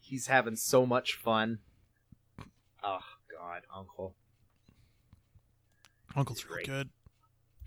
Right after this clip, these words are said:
Speaker 1: Uh, my question is, did they just, I guess they just drove the Denliner back to the store, dropped him off, and then drove it over here.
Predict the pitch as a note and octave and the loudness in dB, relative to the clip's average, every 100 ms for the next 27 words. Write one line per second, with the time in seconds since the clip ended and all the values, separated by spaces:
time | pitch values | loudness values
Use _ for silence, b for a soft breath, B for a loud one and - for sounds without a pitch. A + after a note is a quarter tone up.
0 | - - - E3 D#4 G4+ F#4+ C4+ G#3 F3+ | -10 -8 0 4 6 6 4 4 4 4
1 | - F#3+ F#3+ F#3 F#3 G3+ F#3 - - D#3 | 2 4 6 6 6 2 0 -4 2 4
2 | F3+ G#3+ A3+ G#3+ G#3 - E3 F3 F#3+ E3+ | 4 4 2 2 0 2 4 6 4 2
3 | D#3+ E3 E3 D#3+ D#3+ D#3+ D3+ C#3 - - | 4 4 4 2 4 4 6 6 4 -2
4 | C#3 - C#3 B2 B2 A#2+ A#2+ - B2 A#2+ | -4 -2 4 8 10 8 6 2 4 4
5 | - A#2+ A2 G#2+ G#2+ - - A2+ A2+ G#2+ | 4 0 2 2 0 -4 -12 -6 -2 0
6 | G#2+ G#2+ G#2+ G#2+ G#2+ G2+ G#2+ G2+ G2 - | 2 0 -2 0 2 2 2 0 -4 -8
7 | F#2 F2+ | -10 -10